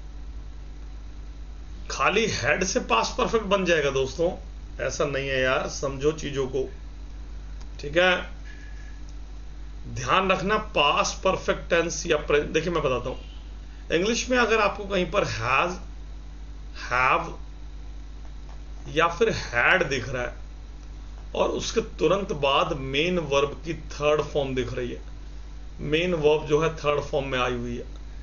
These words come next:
तब जाकर बनते हैं perfect tenses। खाली had से नहीं बनते। Has, have plus verb की थर्ड फॉर्म present perfect,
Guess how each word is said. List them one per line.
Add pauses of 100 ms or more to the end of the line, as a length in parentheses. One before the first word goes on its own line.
(320)
तब
जाकर
बनते
हैं
perfect
tenses। (840)
खाली
had
से
नहीं
बनते। (640)
Has,
have (220)
plus (880)
verb
की
थर्ड
फॉर्म (680)
present
perfect,